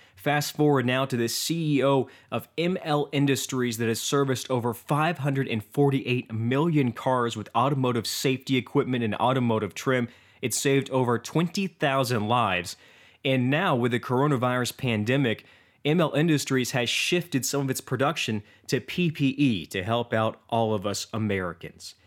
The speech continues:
Mickey came back to Kennesaw State thirty-seven years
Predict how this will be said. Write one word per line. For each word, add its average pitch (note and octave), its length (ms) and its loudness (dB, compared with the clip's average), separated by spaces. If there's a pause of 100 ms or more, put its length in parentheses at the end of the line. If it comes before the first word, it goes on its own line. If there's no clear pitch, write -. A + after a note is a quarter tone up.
(280)
Mickey C#3+ 420 2
came D#3 420 -2
back C#3+ 280 -2
to C#3 80 -6
Kennesaw A#2+ 560 -2
State A2 480 -2 (300)
thirty-seven G#3+ 880 2
years C3+ 720 2